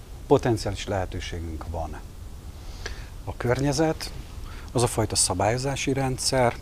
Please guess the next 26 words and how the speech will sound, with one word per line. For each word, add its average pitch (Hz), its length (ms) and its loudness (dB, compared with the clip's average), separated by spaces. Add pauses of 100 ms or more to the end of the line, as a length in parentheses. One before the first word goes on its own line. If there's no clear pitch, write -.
(140)
az - 180 -4
adórendszer 127 800 0
és 120 100 -4
sok - 200 -4
minden 107 220 -2
más 110 340 0 (180)
ad 131 260 -2 (100)
arra 92 500 -2
alkalmat, 117 600 -4 (400)
hogy 101 120 -2
jól 131 240 12
tudjunk 101 560 0
innovációt 95 680 -2
hasznosítani. 82 760 -4 (720)
Pont 131 240 2
egy, 98 260 0
ö, 101 200 2
amerikai, 95 760 0 (420)
ö, 92 60 0 (440)
kereskedelmi 92 600 -4
kamarának 90 640 -4 (320)
van 101 200 0
minden 104 360 0
évben 92 300 -4
egy 87 180 -8
felmérése. 110 720 -4